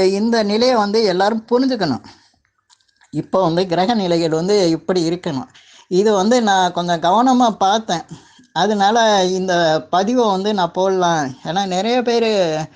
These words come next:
ஜாதகம் பார்க்குறாங்களா இல்லையா, இந்த மாதிரி திடீர்னு ஒரு ஃபோன் பண்ணி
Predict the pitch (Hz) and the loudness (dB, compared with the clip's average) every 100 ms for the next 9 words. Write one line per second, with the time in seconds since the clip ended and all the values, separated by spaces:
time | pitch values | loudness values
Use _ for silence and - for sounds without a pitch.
0 | - - _ - 139 208 240 233 220 208 | -20 -20 _ -2 0 0 0 2 2 2
1 | 180 185 190 196 196 190 190 180 185 190 | 2 0 0 -2 -2 -2 -2 -2 -4 -4
2 | 190 208 214 214 202 165 190 202 240 233 | -4 -4 -2 0 0 -2 -2 0 0 0
3 | 196 180 175 202 208 190 175 | 0 -2 -4 -4 -4 -6 -6